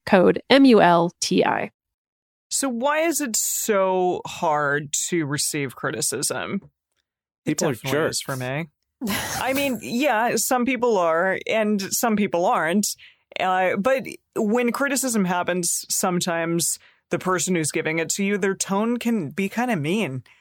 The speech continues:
Speaker 2: And
Speaker 3: Mm-hmm.
Speaker 2: even, like, well-meaning criticism, it can come across as being kinda mean.
Speaker 3: Yeah,
Speaker 2: And
Speaker 3: absolutely.
Speaker 2: yeah, it, it,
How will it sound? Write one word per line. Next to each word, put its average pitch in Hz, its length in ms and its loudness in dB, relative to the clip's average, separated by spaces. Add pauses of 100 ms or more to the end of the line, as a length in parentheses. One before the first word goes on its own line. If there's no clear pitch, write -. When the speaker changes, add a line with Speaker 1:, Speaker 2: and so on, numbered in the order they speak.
(300)
Speaker 2:
And 190 220 -2
Speaker 3:
Mm-hmm. - 120 0
Speaker 2:
even, 233 340 0
like, 175 260 0
well-meaning 262 600 2
criticism, 277 680 0
it 185 140 -2
can 196 220 0
come 190 180 -2
across 165 420 -2
as 156 140 -2
being 151 220 -2
kinda 143 220 -4
mean. 120 340 -4 (540)
Speaker 3:
Yeah, 90 280 -4 (120)
Speaker 2:
And 180 180 0 (180)
Speaker 3:
absolutely. 101 460 -2 (300)
Speaker 2:
yeah, 185 320 0
it, 127 240 0
it, 175 160 -2